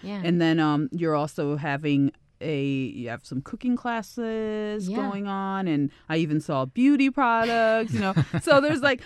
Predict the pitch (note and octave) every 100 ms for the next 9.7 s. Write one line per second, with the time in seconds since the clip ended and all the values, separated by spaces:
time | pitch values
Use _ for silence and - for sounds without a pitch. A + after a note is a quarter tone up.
0 | - D#4 D#4+ - C#4+ C#4 C#4+ C#4 C#4 D4+
1 | C#4 C4 C4+ B3+ A3 G#3+ G3+ G3+ C#3+ F#3+
2 | F#3 E3 F3 F3 - C4 A#3+ A#3 A#3 B3+
3 | B3+ F3 C#3+ C3+ F#3 F#3 F3+ F#3+ G3 -
4 | D#4 G#4 C4+ F3+ F3+ - - B3 C4+ A#3+
5 | G#3+ - - F3 D3 B2+ C2+ D2 - -
6 | _ _ F#4+ G4+ D5 C#5 A#4 A4 _ F4
7 | E4 - - - - A3+ A3 B3+ B3 F#3
8 | E3 D#3+ - F#3+ F#3 F#3 - - F#3 F#3
9 | F3+ B3+ - D2+ - - F3